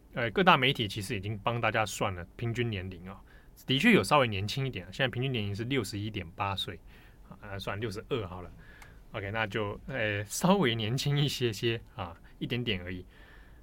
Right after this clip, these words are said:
那女性的部分，那大家也会在意，是每一次的内阁政权里面，到底女性占多少人？好，总共十三人里面，三个人是女性啊，当然还是偏少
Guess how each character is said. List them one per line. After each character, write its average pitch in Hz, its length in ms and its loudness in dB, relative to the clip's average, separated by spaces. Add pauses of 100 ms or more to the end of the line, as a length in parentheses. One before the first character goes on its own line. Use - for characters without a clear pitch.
(120)
那 165 240 6 (220)
女 143 240 4
性 156 180 4
的 147 80 8
部 151 160 2
分， 139 160 6
那 123 100 6
大 123 140 4
家 120 60 6
也 104 60 2
会 110 160 -4
在 107 200 0
意， 98 140 -4
是 110 80 -6
每 104 200 -2
一 151 60 2
次 151 300 4 (100)
的 123 140 0
内 147 120 0
阁 127 120 2
政 123 120 0
权 95 140 -4
里 92 40 -2
面， 107 100 -2
到 123 100 4
底 107 60 0
女 98 120 -2
性 120 220 -2
占 110 180 0
多 110 140 -4
少 92 160 -4
人？ 87 240 -12 (340)
好， 95 280 -4 (420)
总 147 280 2
共 196 220 10
十 147 180 0
三 147 160 6
人 131 140 4
里 104 80 -2
面， 110 260 2 (260)
三 160 340 0
个 127 100 4
人 98 180 0
是 110 160 -4
女 92 160 -6
性 - 220 -10 (140)
啊， - 140 -12
当 135 120 2
然 - 20 -4
还 107 120 -2
是 104 120 -6
偏 104 200 -6
少 98 240 -8